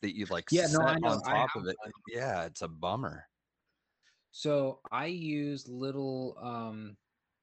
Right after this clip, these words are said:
Speaker 2: little, uh, like, not vice grips, but, um,
Speaker 1: That's, that's what I'm using is vice grips and C
Speaker 2: Well, you
Speaker 1: clamps.
Speaker 2: can use vi-, C clamps. That's what it is. I use the
Speaker 1: Oh,
Speaker 2: C clamps,
Speaker 1: okay.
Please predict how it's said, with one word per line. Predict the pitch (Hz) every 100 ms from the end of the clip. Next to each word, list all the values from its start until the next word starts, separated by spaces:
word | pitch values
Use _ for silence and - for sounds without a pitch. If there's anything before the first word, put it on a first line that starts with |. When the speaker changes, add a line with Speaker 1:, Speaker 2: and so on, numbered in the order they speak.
| _ _ _ _ _ _ _ _ _ _ -
Speaker 2:
little, | 120 123 127 123 120 -
uh, | 107 107 98 95 - _ _ _ _ - - _ _ _ _ _ _ _ _ - -
like, | - 104 - -
not | 120 127 95
vice | 101 101 -
grips, | 104 101 95 -
but, | 98 95 -
um, | 87 101 95
Speaker 1:
That's, | 113 - -
that's | 120 -
what | 92
I'm | 87 90
using | 87 85 82
is | 80
vice | 82 82 -
grips | 90 80 -
and | 78
C | - 82 -
Speaker 2:
Well, | 160
you | 143
Speaker 1:
clamps. | 139
Speaker 2:
can | 143
use | 131 110
vi-, | 98 - - - -
C | - 180
clamps. | 165 120 95 -
That's | 123 117 -
what |
it | 104
is. | 95
I | 123
use | 160
the | 107
Speaker 1:
Oh, |
Speaker 2:
C | 98 95
clamps, | 92 139 131 127
Speaker 1:
okay. | 76